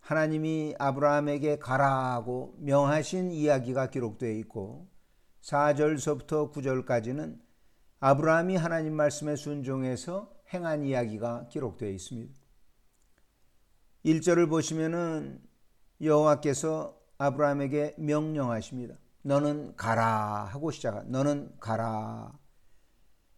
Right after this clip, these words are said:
너의 본토로부터, 너의 친척을 떠나서, 너의 아비 집을 떠나서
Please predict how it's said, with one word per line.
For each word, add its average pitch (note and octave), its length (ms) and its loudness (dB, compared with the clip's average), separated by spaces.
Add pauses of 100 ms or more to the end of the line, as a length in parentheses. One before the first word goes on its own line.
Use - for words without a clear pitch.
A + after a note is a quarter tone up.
(680)
너의 C3 540 8
본토로부터, E3+ 1080 0 (920)
너의 A#2+ 360 4
친척을 F3 600 0
떠나서, E3+ 600 -2 (360)
너의 A#2+ 360 0
아비 C#3+ 360 2
집을 E3+ 340 -2
떠나서 F3 600 -2